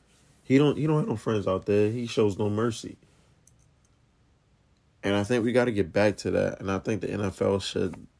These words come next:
start, you know, going easy on the taunting calls, unsportsmanlike calls, because it's, it's taking the fun out of the game. It's taking the swagger. It's taking the, you know, the necessary things out of the game. But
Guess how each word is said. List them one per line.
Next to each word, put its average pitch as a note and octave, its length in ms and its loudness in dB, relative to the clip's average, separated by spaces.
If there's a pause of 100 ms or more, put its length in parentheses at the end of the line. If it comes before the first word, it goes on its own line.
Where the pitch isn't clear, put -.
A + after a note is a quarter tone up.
(280)
start, - 500 -2 (1200)
you G#2+ 120 0
know, F#2 340 2 (340)
going F#2+ 300 0
easy G2 400 0
on F2 160 -2
the E2 100 -6
taunting F#2 460 -2
calls, E2 380 -4
unsportsmanlike F#2 760 -2
calls, F2 400 2
because D#2+ 340 -4
it's, E2 220 -8 (320)
it's - 160 -4
taking C#3 160 4
the A2 80 0
fun A#2 240 0
out F#2+ 160 0
of E2+ 60 -10
the - 100 -10
game. F#2 240 -6
It's G2 80 -8
taking - 240 -2
the F2+ 80 -4
swagger. F#2 580 -4
It's D#2 160 -12
taking A2+ 360 -6
the, F#2+ 180 -4 (580)
you F2+ 100 -6
know, G2 160 2
the F#2 120 2
necessary F#2+ 500 0
things F2+ 680 -6 (160)
out F#2 140 -2
of C#2+ 60 -8
the - 80 -10
game. D#2+ 440 -8 (1500)
But F#2+ 360 2